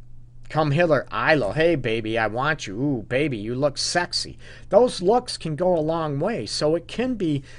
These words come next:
the physical intimacy that I, you know, I'm portraying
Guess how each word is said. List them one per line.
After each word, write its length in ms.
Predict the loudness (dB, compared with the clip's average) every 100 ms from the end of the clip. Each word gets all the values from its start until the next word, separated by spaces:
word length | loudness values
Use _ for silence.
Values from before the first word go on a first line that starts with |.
| -8
the 100 | -6
physical 500 | 0 2 2 2 0 0
intimacy 680 | -4 -4 -4 -4 -4 -4 -2
that 200 | 0 2
I, 320 | 2 2 0 -4 -12 -12 -2
you 80 |
know, 300 | 2 4 2 -4 -18 -18 0
I'm 240 | 2 2
portraying 800 | 0 -2 -4 -2 -2 -2 -4 -8